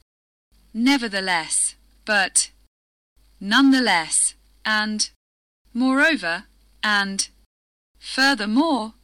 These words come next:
also, in addition, on the other hand, conversely, in contrast.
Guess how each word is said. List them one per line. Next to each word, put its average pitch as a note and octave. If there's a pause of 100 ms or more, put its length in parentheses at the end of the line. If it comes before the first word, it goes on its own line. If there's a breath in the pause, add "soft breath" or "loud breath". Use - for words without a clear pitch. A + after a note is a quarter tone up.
(180)
also, F3 (800)
in G3
addition, F#3+ (360)
on G#3+
the F#3+
other C#4
hand, G#3+ (800)
conversely, F3+ (380)
in A#3
contrast. G#3